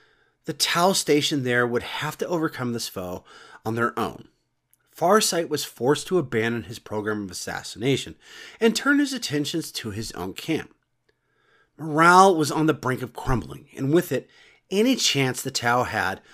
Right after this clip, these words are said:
of claiming back the planet. Now, keep in mind, this is the first of many times Farsight would ask for support from the Ethereals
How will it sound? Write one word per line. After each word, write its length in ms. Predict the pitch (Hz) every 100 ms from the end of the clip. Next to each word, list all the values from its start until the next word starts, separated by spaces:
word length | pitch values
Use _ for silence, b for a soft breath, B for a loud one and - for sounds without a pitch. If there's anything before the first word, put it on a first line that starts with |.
| b -
of 140 | 123
claiming 340 | - 107 104
back 240 | 95 - -
the 80 | -
planet. 520 | - 135 104 - - _ _ _ _ _ _ _ _
Now, 360 | 220 233 220 - _ _ _ _ -
keep 200 | 277 294
in 120 | 302
mind, 420 | 311 285 - - b b b b
this 260 | 170 311 330
is 120 | 349
the 80 | 370
first 300 | 294 269 269
of 60 |
many 360 | 233 220 233 269
times 540 | 262 220 214 127 92
Farsight 540 | - 190 196 196 190 131
would 220 | 151 131 B B B -
ask 400 | 208 220 196 -
for 120 | 151
support 500 | - - - 98 - b b
from 180 | - 170
the 60 | 147
Ethereals 640 | 131 - 156 104 78 -